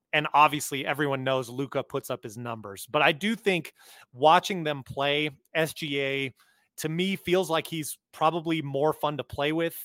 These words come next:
Yes, Luka gets a lot of assists, but a lot of that are kinda what I would call Rondo assists, where you hold the <laughs> ball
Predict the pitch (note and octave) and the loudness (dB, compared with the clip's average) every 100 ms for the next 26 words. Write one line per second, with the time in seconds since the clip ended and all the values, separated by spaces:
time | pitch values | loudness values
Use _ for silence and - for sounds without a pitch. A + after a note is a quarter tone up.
0 | C3 C3 C#3+ - D3 D3+ E3 B2+ D3 - | -8 -2 -2 -2 -6 -4 -4 -2 -4 -4
1 | B2+ B2 B2 A2+ - D#3 C3+ - - B2 | -4 -2 -2 -6 -8 -6 -6 -8 -8 -8
2 | B2 C#3+ D3 C3+ B2+ A#2+ - B2+ B2 A#2 | 0 2 2 0 0 -2 -4 -4 -4 -6
3 | _ _ - - C#3 C#3+ D3+ C#3 C#3 B2+ | _ _ -20 -2 2 4 4 2 0 0
4 | A#2+ C3+ D3 D3+ D3 D3 - D#3 D3 - | 2 0 2 0 0 -2 -2 -4 -4 -10
5 | - C3+ C3 B2+ - D#3+ D3 - - E3 | -12 -8 -6 -6 -4 -4 -4 -4 0 0